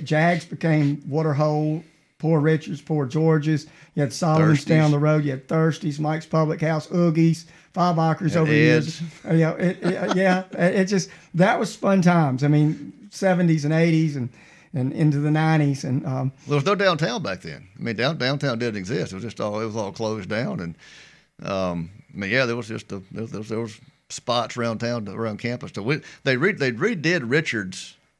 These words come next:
Speaker 2: between my s-, my s-, my third and fourth year there, whoever, they bought it out and, and just re-renovated the whole place. That kind of became the,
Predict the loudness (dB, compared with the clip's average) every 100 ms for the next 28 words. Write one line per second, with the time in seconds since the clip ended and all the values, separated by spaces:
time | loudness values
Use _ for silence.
0 | -10 -8 -4 -4 -2 -4 -8 -16 -10 -8
1 | -8 -14 _ _ -20 -16 -10 -10 -12 -12
2 | -4 -2 -2 -6 -6 -6 -6 -8 -4 -4
3 | -4 -4 -6 -6 -10 -14 -10 -8 -6 -6
4 | -4 -6 -8 -10 -10 -8 -10 -10 -10 -8
5 | -8 -6 -8 -10 -12 -14 -10 -12 -10 -12
6 | -14 -12 -12 -10 -10 -8 -8 -8